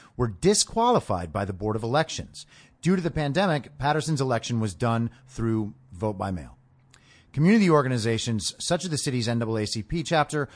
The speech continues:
are calling for the entire election to be invalidated. Over eight hundred of the ballots in Patterson were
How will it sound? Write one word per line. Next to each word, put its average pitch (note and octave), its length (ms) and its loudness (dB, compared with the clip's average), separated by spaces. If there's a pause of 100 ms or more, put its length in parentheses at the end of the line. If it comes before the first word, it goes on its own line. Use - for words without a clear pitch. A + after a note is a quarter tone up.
(120)
are C3 80 -2
calling E3 340 2
for C#3+ 160 -4
the C#3 140 -2
entire C3 420 2
election A2 380 0
to G#2 100 -6
be F#2+ 220 -6
invalidated. G2+ 720 -2 (1700)
Over D3+ 460 4
eight E3 240 0
hundred D3 680 -2 (540)
of B2+ 140 -2
the B2 80 0
ballots G#2+ 680 -2 (200)
in A#2+ 240 -2
Patterson G#2+ 540 -4 (200)
were A#2 260 -2